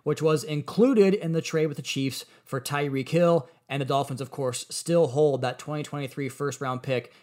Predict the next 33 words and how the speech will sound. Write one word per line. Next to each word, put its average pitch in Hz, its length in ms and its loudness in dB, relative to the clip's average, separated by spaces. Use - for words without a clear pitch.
as 120 120 -10
well 131 160 0
as 123 80 -6
their 131 220 -8
own 185 240 2
in 160 60 -2
twenty 147 240 -6
twenty-three. 135 640 -4
They 139 100 -4
also 151 220 2
select 147 380 -2
in 139 100 -8
the 135 80 -6
second 156 320 -2
round 127 320 -4
Javon 127 340 0
Holland. 101 440 -4
So 123 360 -2
Waddle, 190 560 4
Hill, 156 540 6
Holland, 147 540 0
Igbinoghene, 143 600 0
and 120 100 -6
Kinley 123 480 -4
in 131 140 -4
that 123 160 -2
Laremy 131 260 -2
Tunsil 165 360 0
trade. 165 200 0
And 143 100 0
by 165 140 4
the 165 80 2
way, 165 320 2